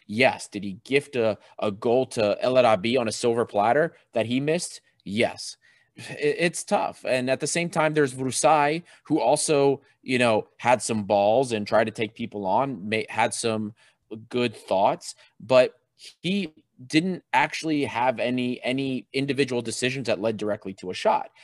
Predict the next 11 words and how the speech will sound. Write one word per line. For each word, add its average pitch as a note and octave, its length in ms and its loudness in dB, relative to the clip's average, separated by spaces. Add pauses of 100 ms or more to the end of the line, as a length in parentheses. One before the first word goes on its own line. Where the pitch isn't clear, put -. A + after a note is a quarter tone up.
(100)
He F#3 120 -2
ha-, F3 120 0
he D3+ 260 -8 (120)
had C#3 200 0
some A#2+ 140 -6
great B2 280 -2
passes C#3 580 -4
that B2 180 0
led A2+ 220 -2
to C#3+ 60 0
things, D#3+ 460 -6